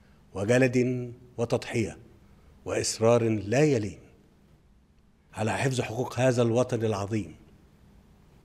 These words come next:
وعدم التفريط في شبر واحد منه، وهو منهج طالما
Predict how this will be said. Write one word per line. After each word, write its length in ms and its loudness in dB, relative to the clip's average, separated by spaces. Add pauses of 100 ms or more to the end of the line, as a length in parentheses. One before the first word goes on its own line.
(720)
وعدم 300 4
التفريط 580 -4
في 200 -6
شبر 440 -4
واحد 560 2
منه، 220 -6 (1600)
وهو 200 4
منهج 520 2
طالما 680 0